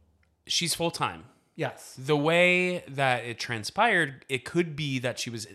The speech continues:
Speaker 1: originally intended to be a friend and they upped her or something like that.
Speaker 2: Oh, that's, that's smart. Yeah.
Speaker 1: Or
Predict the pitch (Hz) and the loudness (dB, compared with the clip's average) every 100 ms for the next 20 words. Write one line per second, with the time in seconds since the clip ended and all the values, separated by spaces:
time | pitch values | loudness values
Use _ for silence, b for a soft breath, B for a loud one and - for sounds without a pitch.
0 | - 139 131 120 117 98 - 220 220 160 | -10 -6 -4 -4 -6 -8 -2 -2 -2 -2
1 | 127 113 117 110 107 98 113 107 95 151 | -4 -2 -4 -4 -6 -8 -6 -6 -2 -4
2 | - 113 92 92 - 143 151 202 294 320 | -4 -6 -4 -6 -4 -2 2 2 2 2
3 | 302 277 240 220 190 175 156 156 202 - | 0 -2 -2 -2 -2 -2 0 2 0 -4
4 | - 165 175 - - - 165 254 247 151 | -6 -4 -4 -8 -16 -8 -2 -2 -4 -10
5 | 147 170 202 285 262 180 175 185 | -4 6 8 10 10 10 6 0